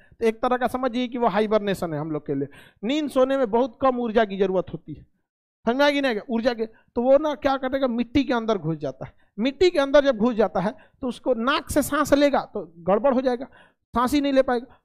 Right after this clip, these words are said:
तो उस, जैसे हम लोग के त्वचा में छेद होता है ना, तो म-, मेढक के त्वचा में छेद होता है, तो हमारी छेद, त्वचा की छेद से केवल पसीना निकल सकता है, यहाँ से अंदर कुछ नहीं जा सकता,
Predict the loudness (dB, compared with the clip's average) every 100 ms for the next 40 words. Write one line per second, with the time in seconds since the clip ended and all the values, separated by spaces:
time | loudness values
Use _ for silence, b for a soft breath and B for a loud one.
0 | -10 -8 0 0 0 -4 -6 -6 -6 -6
1 | 0 0 0 0 0 2 0 -2 -4 -8
2 | -12 -10 -8 -10 _ -6 0 4 4 2
3 | -2 -2 0 -2 0 2 2 0 -2 0
4 | 0 0 0 -2 -4 _ -2 0 -2 0
5 | 0 0 0 0 2 -2 0 0 0 0
6 | 0 -4 -2 0 2 2 4 4 2 0
7 | -2 -2 -4 -8